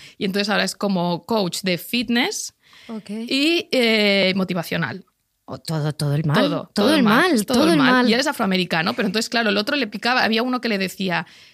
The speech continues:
Speaker 1: "Los negros <laughs> tienen que agradecer el privilegio de vivir entre nosotros los blancos". Y el otro <laughs> que es negro le decía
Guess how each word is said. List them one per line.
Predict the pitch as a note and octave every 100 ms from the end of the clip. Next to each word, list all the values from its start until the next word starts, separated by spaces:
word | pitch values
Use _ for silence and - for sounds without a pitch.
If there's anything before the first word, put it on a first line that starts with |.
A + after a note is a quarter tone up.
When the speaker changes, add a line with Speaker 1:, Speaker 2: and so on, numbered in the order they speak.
| _
Speaker 1:
"Los | G3+ G3
negros | G3+ B3+ D#4+ -
<laughs> |
tienen | - A#3 A#3
que | B3 G3
agradecer | G3 G3 G3 F#3 A3+
el | B3+
privilegio | A3+ G3 F#3 G3+ B3+
de | B3
vivir | A3 G3
entre | A3 A3+ G#3
nosotros | F3+ G3 A3+
los | G#3 F#3
blancos". | F#3 F3 - D3+ - - _
Y | - G3+
el | G#3
otro | D4 C#4+
<laughs> | -
que | -
es | B3+
negro | C4 C4+ C#4
le | A3+
decía | F3+ F3+ E3